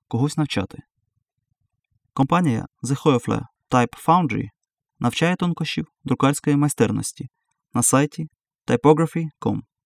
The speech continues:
Онлайн-магазин Etsy продає речі ручної роботи, організовує практичні семінари для підприємців, на яких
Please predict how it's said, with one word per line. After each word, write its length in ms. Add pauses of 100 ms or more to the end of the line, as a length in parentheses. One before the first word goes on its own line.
(320)
Онлайн-магазин 760 (160)
Etsy 420 (520)
продає 300
речі 240
ручної 320
роботи, 400 (540)
організовує 640
практичні 460
семінари 440 (260)
для 120
підприємців, 600 (640)
на 100
яких 320